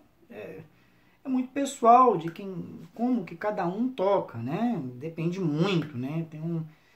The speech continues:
é, muitas coisas, né? Mão molhada, ressecada, apertar demais, apertar de menos e principalmente a afinação do ouvido pra você soprar,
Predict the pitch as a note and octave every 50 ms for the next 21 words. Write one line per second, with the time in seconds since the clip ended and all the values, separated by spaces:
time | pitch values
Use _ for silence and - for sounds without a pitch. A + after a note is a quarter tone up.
0 | _ _ _ _ _ F3 E3+ D#3+ D3+ C#3+ D3 F#3 A#3+ A#3+ C4+ A#3+ - - F#3+ G3+
1 | A#3 A#3 G3 D3+ C#3+ C3 A#2 A2+ B2 C3+ D#3+ F#3+ F#3 C3+ A#2+ A#2+ C#3 D3 D3 C#3+
2 | D3 F#3+ G#3 E3+ D#3+ F3 F3+ F3+ F3 E3+ E3 D3+ C#3+ C#3 C3 C3+ C3+ C3 C3 C3
3 | B2+ B2+ B2 B2+ B2+ - _ _ _ _ _ C3 - - - A#3 - - - C#3
4 | D#3 F#3 G#3 G3+ F#3+ E3+ D#3+ D3 C#3+ C#3 C3+ C#3 C#3 C3+ C3+ C3 C3 B2+ B2+ D3
5 | D3+ - G#3+ F#3 - - - E3+ E3+ D#3+ D#3 D3 C3 C3 D3 F3 G3 G#3 G3+ F#3
6 | F3 E3 D3+ D3 D#3+ D#3+ - F#3 E3 - - F#3+ F#3+ E3+ E3+ D#3+ C3 C3+ C#3+ E3
7 | G#3 G#3+ G#3+ G3+ G3 F3 E3+ D#3+ D#3+ D#3+ D#3+ - - _ _ _ _ - G#3 A#3
8 | - - - _ _ - A#4 B4 A#4+ G#4+ G4+ - - B3 - G#3 F3+ E3 E3 E3+
9 | F3+ F#3+ F3 - G#3 G#3 G#3 - - A#3 A#3+ A#3+ A#3 - - G#3 G3+ G3+ G3+ G3+
10 | A#3+ B3+ A#3+ F#3+ E3 F#3 G#3+ G#3+ G3+ - G#3 G#3+ G3+ A3 G#3+ - - - A3 A3+
11 | A#3+ A#3+ - - _ _ _ _ _ _ _ _ _ - - - A#3+ A#3+ A#3+ -
12 | F3+ G3 A3+ E4 F#4+ - - -